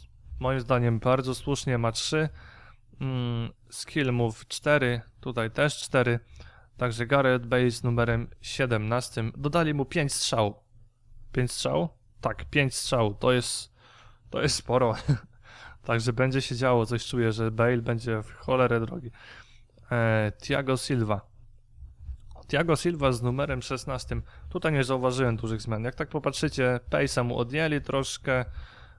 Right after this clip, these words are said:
E, dalej, dalej ma medium, medium high. Więc jak dla mnie będzie dalej jednym z lepszych obrońców. Podania mu zjechali, e, zjechali mu o pięć.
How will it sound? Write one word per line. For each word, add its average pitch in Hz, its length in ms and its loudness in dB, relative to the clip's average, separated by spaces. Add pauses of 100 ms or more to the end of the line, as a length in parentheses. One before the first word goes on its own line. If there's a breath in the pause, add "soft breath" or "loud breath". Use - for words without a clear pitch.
(120)
E, 120 520 0
dalej, 127 500 2
dalej 123 320 2
ma 117 200 0 (540)
medium, 120 640 -2 (560)
medium 113 360 0
high. 143 420 2 (300)
Więc 123 300 0
jak 131 100 2
dla 127 160 4
mnie 120 160 2
będzie 120 280 0
dalej 120 360 4
jednym 117 320 0
z - 180 -12
lepszych 117 320 -4
obrońców. 123 400 -4
Podania 151 360 2
mu 120 100 2
zjechali, 117 480 0 (720 loud breath)
e, 113 380 0
zjechali 120 500 -2
mu 110 280 -4
o 110 100 -4
pięć. 135 580 -2